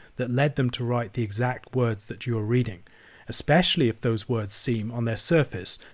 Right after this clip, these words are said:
to oppose or threaten your position. Seventh,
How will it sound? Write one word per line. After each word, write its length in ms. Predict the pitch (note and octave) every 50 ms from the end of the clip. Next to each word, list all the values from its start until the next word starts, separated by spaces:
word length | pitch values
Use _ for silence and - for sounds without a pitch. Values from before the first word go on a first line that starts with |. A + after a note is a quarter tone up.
| - -
to 140 | - A#2+
oppose 580 | A2+ - - - D3 B2+ A#2 A2+ A2 G#2 - - - - -
or 120 | - A#2 A2
threaten 480 | - - - B2+ B2+ A#2+ A#2 - A#2+
your 140 | G#2+ G#2+ G#2
position. 540 | - - A#2 A2+ C3+ C3 - - A2 F2 - - - - _ _ _ _ _ _ - - - _ _
Seventh, 560 | - - - C#3+ C3 B2 G#2+ F#2+ - - -